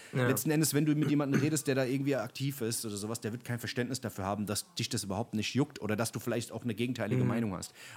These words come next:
Speaker 2: Und das macht's halt so schwierig, heutzutage auch zu diskutieren, weil Meinungen werden immer, also du hast, du hast eine Meinung
Speaker 1: Ja.
Speaker 2: und die mag dann ein bisschen aus dem Rahmen fallen oder ist
Speaker 1: Ja.
Speaker 2: vielleicht auch eher klassisch,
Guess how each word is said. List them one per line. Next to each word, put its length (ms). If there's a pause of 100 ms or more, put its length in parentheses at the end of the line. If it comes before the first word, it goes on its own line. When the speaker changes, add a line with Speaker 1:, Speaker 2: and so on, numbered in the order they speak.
Speaker 2:
Und 120
das 140
macht's 220
halt 100
so 80
schwierig, 400
heutzutage 480
auch 120
zu 100
diskutieren, 560 (320)
weil 320
Meinungen 680 (140)
werden 640 (480)
immer, 320
also 160
du 260
hast, 160 (260)
du 120
hast 160
eine 100
Meinung 380 (120)
Speaker 1:
Ja. 200
Speaker 2:
und 160
die 40
mag 260
dann 120
ein 120
bisschen 280
aus 140
dem 100
Rahmen 280
fallen 380 (280)
oder 260
ist 20
Speaker 1:
Ja. 200
Speaker 2:
vielleicht 300
auch 100
eher 180
klassisch, 540